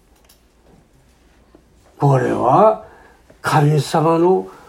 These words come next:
御一人子だと。神の御元からおいでくださった神の子だと。ということを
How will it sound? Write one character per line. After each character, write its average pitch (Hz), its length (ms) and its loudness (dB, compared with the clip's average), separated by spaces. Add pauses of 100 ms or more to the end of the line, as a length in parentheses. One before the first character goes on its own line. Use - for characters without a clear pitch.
(320)
御 165 200 2
一 156 340 2
人 196 120 -2
子 214 140 0
だ 226 160 -2
と。 - 140 -18 (840)
神 165 360 2
の 165 140 4
御 160 60 2 (140)
元 175 180 0
か 196 120 0
ら 202 320 -2 (520)
お 156 180 2
い 156 60 2
で 156 160 4
く 156 120 2
だ 170 120 4
さ 202 120 0
っ 202 120 -8
た 226 180 -2
神 226 340 -2
の - 400 -8 (400)
子 - 120 0
だ 262 180 2
と。 208 120 -12 (1800)
と 285 120 4
い 262 200 6
う 226 60 -2
こ 220 100 2
と 180 200 4
を 190 320 2